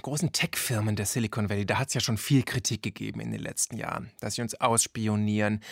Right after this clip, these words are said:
dass sie Monopole bauen, dass sie ihre Plattform für Fake News und Manipulation zur Verfügung stellen. Jetzt ist ein neues Buch über das Silicon Valley erschienen. Uncanny Valley heißt es, also das unheimliche Tal, das ist ein Begriff aus der K-I-Forschung.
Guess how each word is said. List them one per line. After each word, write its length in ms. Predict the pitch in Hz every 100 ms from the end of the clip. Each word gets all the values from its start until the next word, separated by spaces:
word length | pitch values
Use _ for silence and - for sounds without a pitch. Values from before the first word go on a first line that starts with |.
| - -
dass 140 | 104
sie 100 | 120
Monopole 540 | 107 113 107 - 117 104
bauen, 580 | 95 104 107 107 107 104
dass 160 | 104
sie 100 | -
ihre 160 | 127 113
Plattform 460 | - - - 117
für 160 | - 117
Fake 380 | - 123 117 123
News 280 | 113 113 -
und 160 | 127
Manipulation 760 | 113 117 110 113 101 - 113 113
zur 120 | 113
Verfügung 480 | - 104 117 113 110
stellen. 460 | - 110 107 107 - - - - - -
Jetzt 140 | - -
ist 120 | 190
ein 80 | 170
neues 300 | 190 233 -
Buch 240 | - 127
über 140 | - 120
das 160 | 113
Silicon 420 | 120 107 - 107
Valley 260 | 101 95 104
erschienen. 540 | - - 131 110 101 - - - _ 127
Uncanny 800 | 135 131 - - 139 143 107 90
Valley 280 | 101 95 101
heißt 400 | 98 104 104 -
es, 160 | 113 - - -
also 140 | -
das 180 | - -
unheimliche 680 | - 143 117 113 107 - 104
Tal, 360 | - 120 117
das 140 | 101 117
ist 140 | -
ein 40 |
Begriff 300 | 110 - 101
aus 160 | - 98
der 140 | 98
K-I-Forschung. 920 | - 117 - 143 - 113 104 - 104